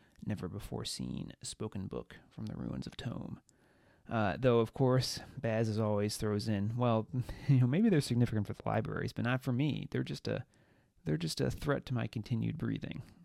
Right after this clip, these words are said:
uh, the trials are." So, obviously, Baz doesn't have a, have a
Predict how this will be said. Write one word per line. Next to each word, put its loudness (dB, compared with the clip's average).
uh, -4
the -12
trials -8
are." -10
So, -6
obviously, -6
Baz -2
doesn't -2
have -4
a, 0
have -4
a -4